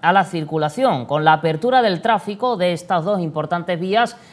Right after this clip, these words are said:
que afectan a un gran número de sevillanos, se normaliza la circulación del transporte público. Las líneas de Tusán afectadas por estas obras volverán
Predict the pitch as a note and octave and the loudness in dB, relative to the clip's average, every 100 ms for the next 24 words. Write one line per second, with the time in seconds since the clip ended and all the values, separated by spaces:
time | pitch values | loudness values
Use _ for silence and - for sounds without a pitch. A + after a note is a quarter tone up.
0 | - F#3 E3+ D#3+ C4 G#3 E3 A#2+ F#2+ - | -6 2 2 2 -2 0 0 0 -8 -6
1 | C#3+ F3 F3+ E3+ F3 F#3+ F#3 E3 D3 F#3 | -2 0 2 2 2 0 0 -2 -4 -4
2 | F3 E3 F3 G3+ - D3 C#3+ C#3+ D#3+ - | -2 -2 -2 -4 -4 -4 0 -2 -2 -2
3 | F3+ F#3 - - - C#3 D3+ D3 D#3+ D3+ | -2 -2 -8 -20 -8 2 2 2 -4 -4
4 | D#3+ D3+ D3+ F3+ F#3 F#3+ F3+ F3 E3 D3 | 0 0 0 -4 -2 -2 -2 -2 -4 -4
5 | - F3+ E3 D#3 D#3 G#3 C#3+ A#2 A#2+ C#3 | -2 -2 0 -4 0 0 0 -4 -2 2
6 | C#3+ F3+ F#3+ G3 E3+ F3 E3+ - F#3 F#3 | 0 0 -2 -2 -2 -4 -6 -2 -2 -2
7 | E3+ D#3+ - A3+ G3 - - E3 E3+ F#3 | -4 -4 0 2 2 0 -4 -2 -2 0
8 | E3+ F3+ G#3+ G#3 - - - - D3 E3+ | 0 2 2 2 -4 -20 -20 -2 4 6
9 | E3+ F#3+ C4 D#3 A2 | 6 4 4 2 -6